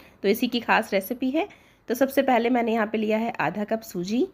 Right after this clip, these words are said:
और इसमें हम डालेंगे आधा कप रागी का आटा।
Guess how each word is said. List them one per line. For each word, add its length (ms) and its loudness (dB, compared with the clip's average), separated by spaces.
और 280 2
इसमें 260 0
हम 180 0
डालेंगे 420 2
आधा 340 0
कप 280 0
रागी 420 -2
का 80 -8
आटा। 400 -10